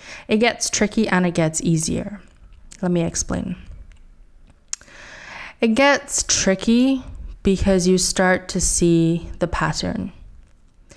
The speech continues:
You start to see where your soul has experienced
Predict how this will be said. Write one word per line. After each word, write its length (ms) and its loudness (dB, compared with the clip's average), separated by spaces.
You 120 4
start 360 2
to 80 -2
see 200 2
where 220 4
your 200 4
soul 420 2
has 180 2
experienced 1040 0